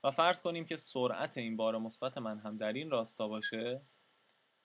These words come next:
و اندازش باشه مثلاً، اه، دو ضرب در ده به توان هفت متر بر ثانیه، چون بارهای کوچیک می‌تونن خیلی سریع حرکت بکنن، سرعت من خیلی زیاده. و فرض کنید که میدان من هم اندازش باشه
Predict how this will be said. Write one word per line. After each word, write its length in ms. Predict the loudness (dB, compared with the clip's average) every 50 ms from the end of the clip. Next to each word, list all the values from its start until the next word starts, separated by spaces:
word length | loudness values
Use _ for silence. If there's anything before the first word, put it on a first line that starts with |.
| _ _ _
و 240 | -20 -16 -8 2 4
اندازش 760 | 4 4 6 4 0 0 0 2 2 2 4 4 2 2 2 0
باشه 240 | -4 -4 -4 -2 -4
مثلاً، 680 | -4 -4 0 0 0 2 2 2 0 0 0 -2 -4 -8 _ _ _ _ _ _ -10 -6
اه، 240 | -4 -2 -2 -2
دو 320 | -4 -4 0 0 0 0 0
ضرب 300 | 2 4 2 2 2 2
در 140 | 0 2 2
ده 280 | 2 0 0 0 0
به 180 | 0 -4 -8 -10
توان 380 | -6 -6 -4 -2 -2 -2 -4
هفت 680 | -4 -8 -8 -4 -4 -2 -2 -2 -4 -6 -10 -20 _ _ _ _ _ _ _ _ -10
متر 460 | -6 -2 0 0 0 0 -2 -8 -4
بر 380 | 0 2 2 4 4 2 0 -2 -8 _ _ _ _ _ -14
ثانیه، 600 | -10 -2 0 2 2 2 0 0 0 -2 -2 -4
چون 180 | -4 -6 2
بارهای 360 | 6 8 8 8 6 6 0 0
کوچیک 400 | -2 -10 -8 -6 -6 -6 -6 -10
می‌تونن 320 | -10 -6 -4 -2 -2 -2
خیلی 220 | -2 -2 -2 -2
سریع 380 | -2 0 2 2 2 2 2 0
حرکت 340 | 0 0 0 0 -4 -6 -4
بکنن، 380 | -8 -12 -6 -4 -4 -2 -2
سرعت 340 | -2 0 2 2 2 2 0
من 160 | -2 -2 -2
خیلی 240 | -2 -2 -4 -4 -4
زیاده. 460 | -2 2 4 4 4 4 2 -2 -4 _ _ _ _ -20 -20 -20 -20 _ _ -2
و 60 | -2
فرض 320 | 4 6 8 8 8 6 2
کنید 220 | -2 -4 -4 -2
که 80 | -2 -2
میدان 480 | 0 2 2 2 4 4 4 4 6
من 200 | 4 2 2 2
هم 140 | 2 0 0
اندازش 480 | 0 0 0 -2 -4 0 0 0 0 0
باشه 500 | -6 -6 -4 -2 -2 0 0 0 -2